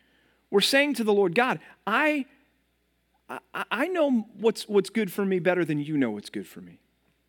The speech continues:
And that's what Habakkuk was doing here. He was saying, "God, you can't do this. This isn't right. This isn't what's good for Israel.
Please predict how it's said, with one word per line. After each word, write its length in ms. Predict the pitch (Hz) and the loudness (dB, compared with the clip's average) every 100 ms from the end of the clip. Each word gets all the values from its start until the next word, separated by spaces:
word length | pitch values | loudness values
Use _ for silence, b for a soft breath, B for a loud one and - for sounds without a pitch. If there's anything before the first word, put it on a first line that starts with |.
| _ _ _ _ _ _ _ | _ _ _ _ _ _ _
And 100 | 143 | -12
that's 180 | 196 208 | -10 -6
what 140 | 180 | -4
Habakkuk 500 | 156 147 180 208 151 | -2 0 -2 -2 -6
was 160 | 147 131 | -6 -6
doing 280 | 180 160 139 | -4 -2 -2
here. 180 | 202 196 | -2 0
He 100 | 143 | -2
was 120 | 135 | -4
saying, 180 | 185 175 | -6 -4
"God, 180 | 190 | -4
you 100 | 185 | -6
can't 320 | 196 254 214 - | -8 -8 -8 -6
do 140 | 117 | -6
this. 200 | 147 156 | -6 -8
This 220 | - - | -10 -10
isn't 260 | 202 208 - | -10 -10 -4
right. 240 | 127 165 | -4 -4
This 200 | 208 - | -8 -8
isn't 160 | 220 - | -10 -6
what's 180 | 190 - | -8 -4
good 200 | 156 - | -4 -4
for 140 | 170 | -6
Israel. 420 | 208 156 120 101 | -4 -4 -6 -8